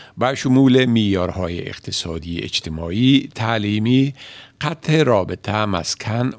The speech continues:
و صحت، مورد بررسی و ارزیابی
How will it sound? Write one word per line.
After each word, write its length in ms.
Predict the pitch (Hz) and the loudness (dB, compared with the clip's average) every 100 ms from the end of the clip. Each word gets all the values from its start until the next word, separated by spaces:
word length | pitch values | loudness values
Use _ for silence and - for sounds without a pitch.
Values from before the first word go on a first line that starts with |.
| 107 | -4
و 200 | 113 120 | -2 0
صحت، 560 | - - 113 107 143 110 - - - - - - 107 | -2 -2 -2 -2 -4 -6 -12 -20 -20 -20 -20 -8 0
مورد 580 | 104 98 95 92 95 | 0 0 -2 0 -2
بررسی 760 | 87 90 85 - - 120 117 131 | -2 -4 -4 -6 -2 2 2 2
و 120 | 110 117 | 0 0
ارزیابی 1120 | 120 123 110 107 95 92 98 95 143 107 | 0 0 -4 -6 -6 -2 0 2 2 2